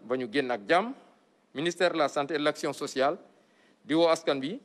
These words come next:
ñu gën a sàmmonte ak digle yi muy joxe bés bu nekk. Di leen fàttali nag, na ngeen aar seen bopp, aarale seeni njaboot ak askan wi. Pour loolu nag, mu ne ngeen bàyyi xel ci ñett, ñett, euh,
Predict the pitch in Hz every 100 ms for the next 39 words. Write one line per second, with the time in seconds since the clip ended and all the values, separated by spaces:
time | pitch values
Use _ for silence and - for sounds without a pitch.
0 | _ - _ - 131 175 190 190 180 160
1 | 156 151 160 127 143 160 165 175 147 147
2 | 175 233 - _ _ - 147 143 170 175
3 | - - - _ _ 131 170 156 170 -
4 | 151 139 156 - - _ _ _ _ _
5 | 131 147 156 151 160 170 175 147 151 -
6 | - _ _ _ _ _ - 147 160 156
7 | 143 131 156 165 156 127 151 - - _
8 | - 143 - - - _ _ 156 - 165
9 | 139 139 233 - _ _ _ _ - 143
10 | 156 151 156 208 - - - 135 165 180
11 | 160 143 135 165 190 - - - 170 170
12 | 190 - 170 175 _ _ _ _ 127 160
13 | 175 185 196 - _ _ _ _ _ 135
14 | 180 - 190 202 - 156 156 147 139